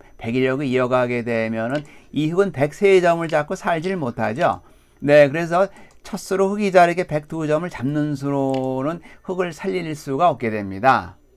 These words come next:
흙이 이곳을 젖히는 수는 어떨까요? 네, 이번에도 백이 이곳에 붙였다가는 이번에는 이 흙이 살아가게 됩니다. 흙은 여기를 잇게 되고요. 여기서 백이 여기를 넘어가야 될 때 흙이 단수 치고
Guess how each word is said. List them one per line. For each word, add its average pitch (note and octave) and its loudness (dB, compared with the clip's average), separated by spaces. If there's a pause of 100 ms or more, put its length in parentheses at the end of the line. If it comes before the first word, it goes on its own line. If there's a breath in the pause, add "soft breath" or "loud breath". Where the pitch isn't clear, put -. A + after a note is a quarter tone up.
(520)
흙이 G#3 -2
이곳을 G3 6
젖히는 E3 -4
수는 D3 0
어떨까요? D3 0 (880 soft breath)
네, C#3+ 4
이번에도 F#3 0
백이 F3 -2
이곳에 F3+ -2
붙였다가는 D#3+ 2
이번에는 D3 2
이 C#3+ 4
흙이 D#3+ -2
살아가게 F#3 2
됩니다. G#2+ -2 (300 soft breath)
흙은 F#3+ 0
여기를 F3+ 0
잇게 C3 -2
되고요. A#2 -2 (280 loud breath)
여기서 F3 -2
백이 F3 -4
여기를 F#3+ 0
넘어가야 D3+ 2
될 D3 0
때 E3+ -4
흙이 F#3 -6
단수 C3 -4
치고 C3+ -4